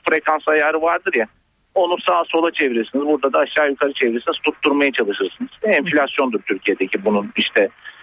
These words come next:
frekansı alacağınız netlik. Enflasyona göre siz bu faiz ayarını yaparsınız. Hem önümüzdeki dönemde biz gene konuşacağız faizi. Merkez gene diyor ki enflasyon düştükçe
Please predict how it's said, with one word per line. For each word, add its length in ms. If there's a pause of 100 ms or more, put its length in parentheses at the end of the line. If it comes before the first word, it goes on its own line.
(340)
frekansı 500
alacağınız 640
netlik. 520 (100)
Enflasyona 560
göre 260 (100)
siz 120
bu 120
faiz 340
ayarını 420
yaparsınız. 560 (460)
Hem 140
önümüzdeki 540
dönemde 360
biz 160
gene 200
konuşacağız 560
faizi. 520
Merkez 400
gene 260 (220)
diyor 180
ki 180 (600)
enflasyon 720
düştükçe 640